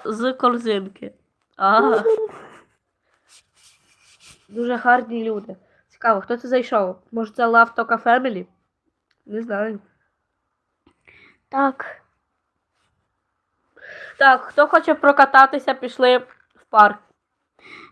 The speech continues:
Speaker 1: Там
Speaker 2: Мене
Speaker 1: є
Speaker 2: чекай.
Speaker 1: Зараз я тебе дістану. Там. Кіра Зеніна, можна з тобою чи ні? Так, Кіра, тобі код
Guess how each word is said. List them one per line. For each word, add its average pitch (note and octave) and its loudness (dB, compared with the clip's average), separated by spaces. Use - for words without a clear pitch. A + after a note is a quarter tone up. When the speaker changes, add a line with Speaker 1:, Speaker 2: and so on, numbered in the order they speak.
Speaker 1:
Там A#4 4
Speaker 2:
Мене A#4 0
Speaker 1:
є A4+ -6
Speaker 2:
чекай. D4 0
Speaker 1:
Зараз B3+ -2
я D4 -6
тебе C#4 -8
дістану. A#3 -10
Там. G#3 -20
Кіра A#3+ -4
Зеніна, A3 -8
можна C4 0
з D4 -8
тобою A#3+ 0
чи A#3 -10
ні? G3 -10
Так, C#4+ 2
Кіра, B3+ -6
тобі A#3+ -8
код B3+ 2